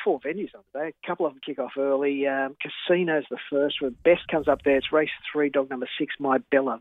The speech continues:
Valley. Then we've got Goulburn, that Goulburn meeting I was talking about with Bandit Ned. Our best comes up in race eight. It's called Kenya Zeus.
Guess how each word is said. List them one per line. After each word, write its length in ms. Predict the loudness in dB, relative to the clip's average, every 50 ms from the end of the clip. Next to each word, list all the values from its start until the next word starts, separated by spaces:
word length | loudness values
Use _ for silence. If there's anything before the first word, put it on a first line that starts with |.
| _
Valley. 400 | 2 2 2 4 4 2 2 0 -2 -6 -14 -14 -12 -12 -12 -14 _ _ -2
Then 160 | 0 2 4
we've 120 | 4 6 6
got 200 | 6 4 4 6
Goulburn, 340 | 6 6 8 6 4 0 -2
that 140 | -2 0
Goulburn 320 | 2 2 2 2 0 -4 -4
meeting 220 | -4 -4 -4 -4
I 20 | -8
was 100 | -8 -6
talking 240 | -6 -6 -4 -2 0 2
about 200 | 2 2 2 0
with 140 | -4 -4
Bandit 320 | -4 -4 -4 -2 -4 -4 -4 -2
Ned. 200 | 2 4 4 4
Our 120 | 4 2
best 300 | 0 2 0 0 0 0
comes 180 | -6 -6 -2 -2
up 120 | -2 -2
in 120 | -2 -2 0
race 220 | 0 0 0 2 0
eight. 200 | 2 2 0 0
It's 100 | -2 -8 -12
called 260 | -8 -6 -6 -6 -6 -8
Kenya 400 | -4 -2 -2 0 0 2 2 2 2 2 4
Zeus. 200 | 6 6 6 6